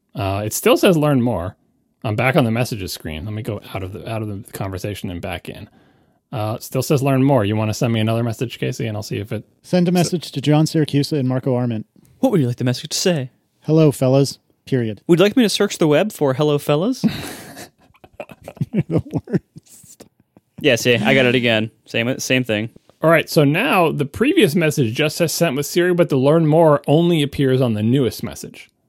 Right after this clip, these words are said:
Speaker 2: Oh, that's weird.
Speaker 1: So it says "Sent with Siri," and the next one says "Sent with Siri, learn more."
Speaker 2: What if you force quit
Speaker 1: <sighs>
Speaker 2: messages and go back in?
Speaker 1: We're not reflexively force quitting our apps anymore, Casey.
Speaker 2: Yes, I know. It's just,
Speaker 1: <laughs>
Speaker 2: ugh.
Speaker 3: Anyway. <laughs>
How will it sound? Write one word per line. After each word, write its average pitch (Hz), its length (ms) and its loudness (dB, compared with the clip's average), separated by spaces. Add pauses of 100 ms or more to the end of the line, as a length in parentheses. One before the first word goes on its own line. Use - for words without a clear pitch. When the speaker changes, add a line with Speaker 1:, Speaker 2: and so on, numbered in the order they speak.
(180)
Speaker 2:
Oh, 143 100 -4
that's 127 200 -6
weird. - 260 -12 (220)
Speaker 1:
So 120 160 0
it 117 60 0
says - 140 -6
"Sent 202 180 0
with 185 100 -4
Siri," 139 360 2
and 127 120 -2
the 117 80 0
next 143 200 -2
one 143 100 2
says 110 220 -2
"Sent 127 160 0
with 113 100 -6
Siri, 107 240 -2
learn 92 220 -6
more." 73 220 -12 (220)
Speaker 2:
What 226 120 4
if 262 60 0
you 285 80 2
force 226 320 0
quit 190 280 0 (160)
Speaker 1:
<sighs> - 140 -20
Speaker 2:
messages 156 520 0
and 131 100 -2
go 131 80 0
back 123 180 -4
in? 135 180 -6
Speaker 1:
We're 135 160 0
not 170 300 2
reflexively 139 560 0
force 127 220 -4
quitting 113 240 -2
our 98 80 -4
apps 101 220 -8
anymore, 80 340 -10
Casey. - 320 -20
Speaker 2:
Yes, 240 240 2
I 233 180 0
know. 285 240 8
It's - 380 6
just, - 240 8
Speaker 1:
<laughs> - 20 -
Speaker 2:
ugh. 147 420 8 (220)
Speaker 3:
Anyway. 190 560 6
<laughs> - 60 -12